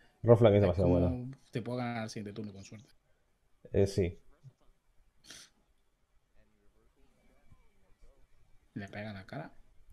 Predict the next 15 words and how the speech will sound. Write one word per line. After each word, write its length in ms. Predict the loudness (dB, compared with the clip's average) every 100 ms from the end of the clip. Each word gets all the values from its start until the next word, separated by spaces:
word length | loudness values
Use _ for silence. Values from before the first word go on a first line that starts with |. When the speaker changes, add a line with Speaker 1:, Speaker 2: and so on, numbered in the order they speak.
| -20 _ _
Speaker 2:
No 120 | 0
Speaker 1:
No. 60 | 2
Speaker 2:
le 60 | 0
pega 220 | -8 -16
la 100 | -18
cara 180 | -16 -16
por 140 | -12
mundo, 420 | -6 -6 -8 -12
supongo. 520 | -16 -16 -14 -14 -16 -20 _ _ _ _ _ _ -20
Sí. 180 | -20 -20 -20 _ -20 -20
Exactamente, 380 | -20 -20 -20 _ -20
lo 60 |
deja 160 | -20 -20
a 40 |
quince. 380 | -16 -14 -14 -18